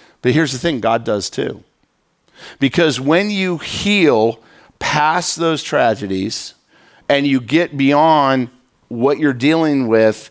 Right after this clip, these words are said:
that's difficult, you're gonna get down the road, you're gonna look back and you're, you're gonna look for the thumbprint and the fingerprint that God had on your life during that time. You may not see it now,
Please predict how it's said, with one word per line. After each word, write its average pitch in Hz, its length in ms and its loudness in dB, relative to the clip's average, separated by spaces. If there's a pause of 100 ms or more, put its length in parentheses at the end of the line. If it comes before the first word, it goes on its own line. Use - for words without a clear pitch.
(680)
that's 117 260 0
difficult, 117 840 0 (680)
you're 117 220 0
gonna 190 160 -4
get 165 200 -2
down 147 260 0
the 131 80 0
road, 135 240 2
you're 117 100 -4
gonna 127 100 -6
look 120 220 -6
back 139 220 -2
and 113 200 -8
you're, 107 240 -4
you're 120 220 -6
gonna 147 140 -4
look 120 540 -2 (400)
for 120 280 0
the 104 120 -4
thumbprint 110 800 -6
and 104 120 -6
the 92 60 -6
fingerprint 104 600 -8
that 92 80 -8
God 98 280 -4
had 98 240 -6
on 95 140 -8
your 95 140 -8
life 95 260 -8
during 92 280 -10
that 92 180 -12
time. 104 200 -6
You 113 80 -4
may 135 260 0
not 156 260 -2
see 135 240 0
it 113 100 -2
now, 101 400 -6